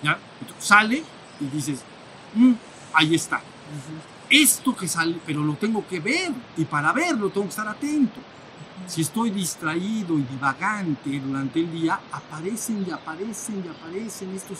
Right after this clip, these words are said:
Speaker 1: contenidos, se revuelven con mi mente consciente, y estoy creando realidades no sabes cuántas,
Speaker 2: Ujú.
Speaker 1: pero no me doy cuenta de nada.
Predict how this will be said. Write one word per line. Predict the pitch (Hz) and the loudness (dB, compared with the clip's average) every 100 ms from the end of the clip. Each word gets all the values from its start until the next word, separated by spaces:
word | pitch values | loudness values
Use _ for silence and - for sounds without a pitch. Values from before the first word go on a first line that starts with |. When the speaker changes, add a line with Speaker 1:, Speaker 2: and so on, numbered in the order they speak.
| - | -12
Speaker 1:
contenidos, | 170 160 170 175 196 196 196 | -8 -4 -2 -2 -2 -2 -2
se | 165 | -4
revuelven | 143 151 175 196 190 | -4 -4 -2 -2 -4
con | 160 156 | -6 -6
mi | 156 156 | -4 -4
mente | 180 180 156 160 | -4 -8 -6 -6
consciente, | 135 156 143 185 180 160 202 - - - | -6 -8 -6 -6 -6 -6 -10 -10 -18 -10
y | 160 | -8
estoy | 156 208 | -4 -4
creando | 196 202 190 196 196 202 190 | -2 -2 -2 -2 -4 -2 -2
realidades | 160 160 165 160 175 175 175 - - - - - 160 | -2 -4 -4 -6 -10 -8 -8 -8 -10 -20 -20 -14 -10
no | 156 | -8
sabes | 156 139 - - | -6 -6 -8 -10
cuántas, | 123 110 - | -12 -12 -12
Speaker 2:
Ujú. | 180 160 156 202 233 - | -12 -12 -12 -12 -12 -6
Speaker 1:
pero | 139 | -4
no | 175 | -4
me | 185 | -4
doy | 190 | -6
cuenta | 202 208 208 | -4 -6 -4
de | 214 | -4
nada. | 277 330 | -4 -4